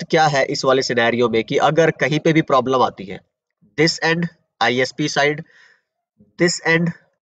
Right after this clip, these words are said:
which is your link between आईएसपी and your branch, your branch router two, or in here ये पोर्ट, ये port या फिर ये राउटर itself, दो तीन कंडीशन आती है जिनकी हम बात करेंगे कि फेलियर अगर कहाँ पे होता है तो क्या impact पड़ता है आपकी network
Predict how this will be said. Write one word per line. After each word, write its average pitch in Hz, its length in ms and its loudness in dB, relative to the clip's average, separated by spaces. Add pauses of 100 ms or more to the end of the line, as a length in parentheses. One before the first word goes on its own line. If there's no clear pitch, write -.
(160)
which 127 120 -4
is 139 160 0
your 143 80 2 (160)
link 156 260 -2
between 160 320 0
आईएसपी 139 500 0
and 127 140 0
your 135 260 2
branch, 143 640 -2 (180)
your 123 160 0
branch 123 220 0
router 135 280 -2
two, 180 500 0 (400)
or 135 200 6 (140)
in 143 160 -2 (100)
here 110 200 -4 (180)
ये 120 180 -10
पोर्ट, 151 580 4 (380)
ये 135 180 2
port 156 540 6
या 127 140 0
फिर 120 140 -4
ये 117 120 -2
राउटर 92 320 -6
itself, 98 320 -10
दो 151 140 2
तीन 185 160 0
कंडीशन 160 480 0
आती 156 200 0
है 143 60 -2
जिनकी 143 200 -2
हम 135 120 -4
बात 127 200 4
करेंगे 123 300 -2
कि 143 120 -6
फेलियर 135 600 0
अगर 123 240 0
कहाँ 120 240 0
पे 127 120 -4
होता 117 260 0
है 123 60 2
तो - 140 -6
क्या 120 220 0
impact 110 400 -6
पड़ता 110 280 -6
है - 20 0
आपकी 110 220 -8
network 110 340 -4